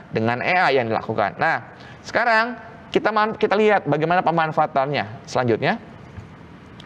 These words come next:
Selanjutnya, mohon. Oke, jadi ada beberapa hal. Contoh pertama kali kita lihat pemanfaatannya. Saya akan bahas secara umum dulu, detailnya nanti di slide,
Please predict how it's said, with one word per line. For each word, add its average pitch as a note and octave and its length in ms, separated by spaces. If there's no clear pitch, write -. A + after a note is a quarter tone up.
Selanjutnya, C3+ 480
mohon. F3+ 180
Oke, F#3 220
jadi C3 380
ada F3 160
beberapa F3+ 340
hal. G3 300
Contoh D#3 400
pertama D#3+ 420
kali D#3 240
kita E3 240
lihat C#3+ 460
pemanfaatannya. B2+ 760
Saya G3+ 240
akan F#3 140
bahas D3 340
secara C3+ 320
umum C#3+ 320
dulu, C#3 160
detailnya F3 640
nanti A#2 300
di B2 100
slide, A#2 240